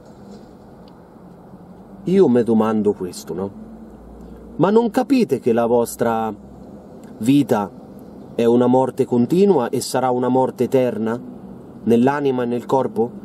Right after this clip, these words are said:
Non ci sarà nessuna speranza per voi di vivere?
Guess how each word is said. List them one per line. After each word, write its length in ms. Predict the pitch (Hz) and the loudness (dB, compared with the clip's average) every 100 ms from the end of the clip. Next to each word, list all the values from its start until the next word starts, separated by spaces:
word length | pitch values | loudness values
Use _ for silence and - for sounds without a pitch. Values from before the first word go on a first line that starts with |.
| - | 0
Non 200 | 123 139 | 4 4
ci 140 | - 147 | 2 -4
sarà 320 | 160 156 160 | -2 -2 -2
nessuna 480 | 156 151 - 180 170 | -4 -4 -4 -2 -2
speranza 640 | - 160 165 170 135 120 | -4 -2 -2 -2 -6 -8
per 220 | 110 120 | -6 -6
voi 360 | 117 131 127 104 - - - - | 2 4 4 0 -8 -20 -20 -2
di 180 | 127 | 0
vivere? 640 | 120 143 113 110 110 127 | 4 2 4 2 2 -2